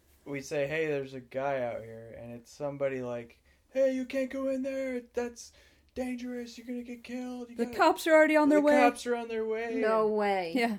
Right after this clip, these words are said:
Speaker 1: Yeah. And so we're all just kinda standing there like, "What?" And he, our tour guide, told him, like, "Hey, it's what we're doing. I've been in here a million times. I know what's going on. It's,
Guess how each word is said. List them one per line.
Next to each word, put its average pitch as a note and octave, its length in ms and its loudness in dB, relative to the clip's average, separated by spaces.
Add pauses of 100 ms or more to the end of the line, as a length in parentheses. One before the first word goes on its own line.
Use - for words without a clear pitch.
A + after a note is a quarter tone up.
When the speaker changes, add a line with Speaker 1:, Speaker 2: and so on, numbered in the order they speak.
(100)
Speaker 1:
Yeah. A#2 340 -6 (300)
And C#3+ 140 -14
so D#3 100 -10
we're D#3 140 -4
all D3+ 140 0
just C#3 180 -14
kinda C#3 180 -6
standing B2+ 360 -10
there B2+ 200 -10
like, A#2+ 260 -12
"What?" D#3 340 -14 (640)
And B2+ 240 -12
he, D3+ 680 -12 (260)
our C3+ 180 -4
tour D3 320 -8
guide, A#2+ 340 -8 (640)
told A2+ 300 -12
him, A2+ 180 -12
like, A2 300 -16
"Hey, A#2 80 -16
it's - 260 -20
what A2+ 240 -20
we're G#2+ 60 -20
doing. A2+ 720 -16 (720)
I've A#2+ 220 -8
been B2 160 -8
in A#2+ 140 -10
here A#2 180 -10
a A2+ 100 -10
million A2+ 400 -12
times. A#2 360 -14
I A2 40 -14
know A2+ 120 -14
what's G#2+ 160 -18
going A2 240 -20
on. G#2+ 440 -16
It's, - 340 -20